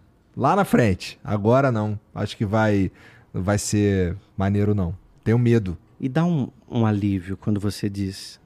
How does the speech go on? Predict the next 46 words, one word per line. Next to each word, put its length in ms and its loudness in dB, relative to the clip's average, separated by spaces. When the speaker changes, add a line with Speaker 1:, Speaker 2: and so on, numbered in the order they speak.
Speaker 2:
"Tá 100 -6
tudo 260 -2
bem, 220 0
deixa 300 0
aqui. 280 -4
Deixa 220 -2
aqui 120 -6
por 160 -4
enquanto. 440 -2
Não 100 4
vou 140 6
mexer 320 2
nisso 280 2
agora", 320 -2
sabe? 340 0
Mas 180 2
a 60 4
gaveta 480 2
tá 140 -6
ali, 260 -4
tá 120 -10
cheia. 520 -2
Uma 200 -4
hora 100 -2
tem 160 -4
que 100 -6
abrir, 300 0
tem 140 -6
que 100 -6
olhar 140 -2
o 20 -4
que 80 -12
tem 160 -6
dentro. 220 -2
Speaker 1:
Uma 180 -2
hora 140 -2
eu 40 -4
vou 80 -6
ter 140 -8
que 80 -4
abrir. 220 0
Speaker 2:
É, 200 0
mas 160 0
no 80 2
seu 200 2
tempo. 480 -2